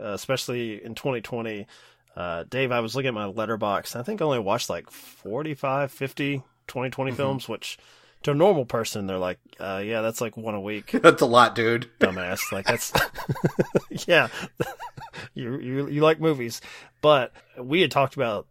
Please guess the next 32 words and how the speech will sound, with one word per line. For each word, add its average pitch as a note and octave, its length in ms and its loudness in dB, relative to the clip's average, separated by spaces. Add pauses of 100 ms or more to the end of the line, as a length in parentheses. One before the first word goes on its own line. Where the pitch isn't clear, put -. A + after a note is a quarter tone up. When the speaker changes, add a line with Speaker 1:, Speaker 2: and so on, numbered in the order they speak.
Speaker 1:
sort G#2+ 180 -10
of G2 60 -8
at F2 40 -12
the F#2+ 80 -14
beginning C#3 320 0
of G#2+ 80 -6
the F#2+ 60 -12
pandemic G2 680 -8
that F#2 140 -6
it F#2 60 -6
was F#2+ 120 -10
a F#2+ 40 -16
chance - 360 -8
to F#2+ 120 -8
sort G2+ 200 -8
of - 180 -14
recalibrate, G#2+ 760 -4
Speaker 2:
Yeah. D2+ 60 -14
Speaker 1:
reset, G#2 520 -6
and, A2 320 -12
and A2 180 -10
dig A2+ 180 -6
into G#2 220 -10
some A2 160 -12
older G#2 220 -6
stuff, A3+ 280 -2
which - 220 -6 (320)
I E3 80 0
think F3+ 200 0 (360)
eventually B2+ 540 0
kind A#2+ 200 -4
of G#2+ 240 -8